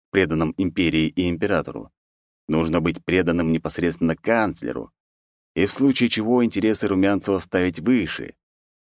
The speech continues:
А дальше была откровенная ересь и слухи. Не может быть такого в одном из высших органов власти империи, ведь имперская канцелярия служит исключительно делу империи и императора.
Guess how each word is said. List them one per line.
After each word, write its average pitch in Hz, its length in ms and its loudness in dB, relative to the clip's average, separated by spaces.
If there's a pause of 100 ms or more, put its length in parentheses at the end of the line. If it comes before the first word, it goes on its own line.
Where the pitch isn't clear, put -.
(440)
А 85 160 2
дальше 147 680 4
была 104 440 0
откровенная 95 720 2
ересь 85 580 0
и 82 40 -6
слухи. 71 540 -8 (720)
Не 73 120 0
может 113 340 2
быть 107 240 0
такого 95 480 0
в 73 40 0
одном 87 340 2
из 67 100 -6
высших 80 460 -2
органов 82 400 0
власти 85 320 -2
империи, 71 600 -2 (300)
ведь - 220 -4 (180)
имперская 90 640 0
канцелярия 92 560 2
служит 92 380 -2
исключительно 87 500 -2
делу 87 260 2
империи 92 400 4
и - 20 4
императора. 107 640 0